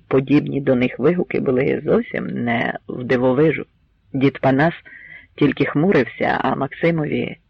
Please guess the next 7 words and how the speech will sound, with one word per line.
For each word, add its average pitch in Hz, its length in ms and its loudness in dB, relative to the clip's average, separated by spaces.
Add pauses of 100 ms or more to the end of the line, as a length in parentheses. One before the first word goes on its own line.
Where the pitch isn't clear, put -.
(440)
ставало 143 380 0
все 160 360 -6
тривожніше. - 960 -6 (1500)
А - 100 2
що, - 300 0
як 240 220 2
справді 151 760 0